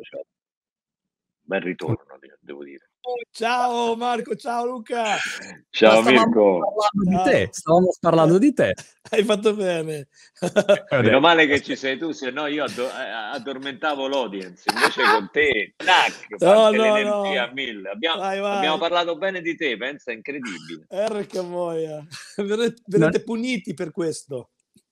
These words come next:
Speaker 3: Come si chiama il
Speaker 1: <laughs>
Speaker 3: posto, il tuo laboratorio, l-, segreto?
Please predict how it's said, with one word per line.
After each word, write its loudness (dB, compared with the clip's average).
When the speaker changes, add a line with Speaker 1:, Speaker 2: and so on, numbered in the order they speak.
Speaker 3:
Come 4
si -2
chiama 4
il 4
Speaker 1:
<laughs> -4
Speaker 3:
posto, 4
il 2
tuo 6
laboratorio, 4
l-, 0
segreto? -2